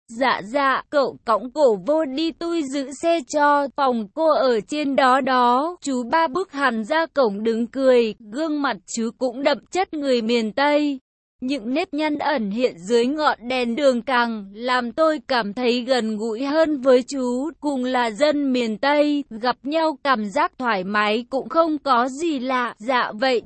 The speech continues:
chú chờ con chút." Tôi gật đầu nhẹ nhàng quay lại nhéo nhẹ cái mũi chị một cái rồi cõng chị xuống khỏi xe sướng như bà hoàng quá ha. "Hi hi." Chưa kịp đi qua khỏi cổng nhà chị đã nhảy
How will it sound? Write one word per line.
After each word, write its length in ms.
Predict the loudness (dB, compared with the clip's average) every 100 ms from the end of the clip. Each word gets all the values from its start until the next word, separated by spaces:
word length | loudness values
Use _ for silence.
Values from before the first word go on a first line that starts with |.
| -4
chú 180 | -4 -2
chờ 240 | 2 2 2
con 260 | 2 0 0 -2
chút." 160 | -2 -4 _ _ _ _
Tôi 180 | -4 -2
gật 220 | 0 -2 0
đầu 340 | -2 0 0
nhẹ 300 | 0 -2 -4
nhàng 360 | -4 -2 0 0
quay 280 | 0 0 2
lại 260 | 0 0
nhéo 300 | 0 2 2
nhẹ 360 | 0 0 0 0 -2
cái 200 | -4 -2
mũi 260 | -6 -8 -6
chị 260 | -6 -4
một 380 | -2 0 -2 -4
cái 300 | -2 0 0
rồi 280 | -2 0 0
cõng 380 | 2 2 2 -4
chị 180 | -4 -4 -2
xuống 200 | 0 2
khỏi 260 | 0 0 0 2
xe 180 | 2 2 -2
sướng 360 | 0 2 2 0
như 200 | 0 -2
bà 220 | 0 0
hoàng 400 | 0 0 -2 -2
quá 300 | 0 2 2
ha. 460 | 0 -2 -2 -2 -8 _ _ _ _
"Hi 200 | -2 0
hi." 440 | 0 0 0 -2 -8
Chưa 260 | -6 -6 -4
kịp 160 | -4 -6 -6
đi 240 | -6 -6
qua 280 | -2 -2 -2
khỏi 380 | -2 -4 -4 -6
cổng 300 | -2 0 0
nhà 240 | -2 -2 -2 -4
chị 220 | -8 -8
đã 260 | -2 -2 0
nhảy 280 | -2 -2